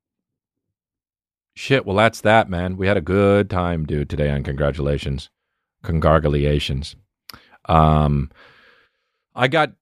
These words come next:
dates, Chris D'Elia dot com, San Diego, and Oxnard. Um, they're on my website, uh, and you can go get the new Life Rips colorway, Chris D'Elia dot com. You keep asking for it, so we made more. Um,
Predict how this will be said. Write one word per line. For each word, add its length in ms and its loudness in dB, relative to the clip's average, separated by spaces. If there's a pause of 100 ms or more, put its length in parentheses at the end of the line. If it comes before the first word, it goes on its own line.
dates, 520 -4
Chris 240 0
D'Elia 240 2
dot 240 0
com, 260 2
San 240 0
Diego, 380 2
and 180 0
Oxnard. 840 2
Um, 600 2
they're 120 4
on 120 2
my 100 2
website, 720 0
uh, 640 2
and 220 -4
you 80 -6
can 180 -6
go 220 2
get 240 -4
the 100 -6
new 320 -2
Life 300 0
Rips 260 -4
colorway, 840 0
Chris 160 -8
D'Elia 260 -4
dot 300 -2
com. 520 -2
You 60 -6
keep 240 -6
asking 380 0
for 400 4
it, 120 -2
so 140 -8
we 100 -6
made 280 -2
more. 600 2
Um, 680 0